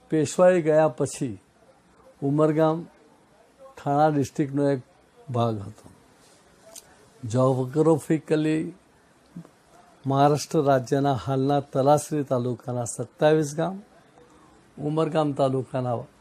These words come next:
બાવન ગામ મળીને તાલુકો હતો. પણ પોલિટિકલી સત્તાવીસ ગામમાં સા-, સામ્યવાદીઓનું સંપૂર્ણ વર્ચસ્વ, એટલે ઉમરગામના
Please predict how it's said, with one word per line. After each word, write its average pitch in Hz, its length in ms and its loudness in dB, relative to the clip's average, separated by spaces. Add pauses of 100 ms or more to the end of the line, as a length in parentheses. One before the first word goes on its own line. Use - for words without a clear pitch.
(180)
બાવન 143 400 2
ગામ 147 180 2
મળીને 139 420 0
તાલુકો 123 500 -4
હતો. 110 360 -12 (720)
પણ 156 240 4
પોલિટિકલી 151 840 -2 (800)
સત્તાવીસ 165 600 2
ગામમાં 156 440 0 (320)
સા-, - 500 -12 (120)
સામ્યવાદીઓનું 165 840 4
સંપૂર્ણ 160 680 -4 (220)
વર્ચસ્વ, 139 640 0 (1040)
એટલે 165 520 4 (1200)
ઉમરગામના 175 720 4